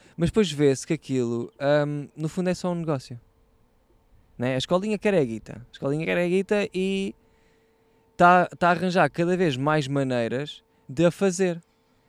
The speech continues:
Que é, hum, não podia ser só os finalistas,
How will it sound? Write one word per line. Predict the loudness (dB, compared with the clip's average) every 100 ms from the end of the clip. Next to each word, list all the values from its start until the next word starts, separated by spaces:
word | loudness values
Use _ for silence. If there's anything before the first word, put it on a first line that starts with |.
| _ _ -8
Que | 0
é, | 2 0 -2 -2 0 0 -2
hum, | -6 -8
não | -8
podia | -6 0 0
ser | 0 -4
só | -2 0 0
os | 0
finalistas, | -4 -2 0 0 -2 -2 -4 -4 -10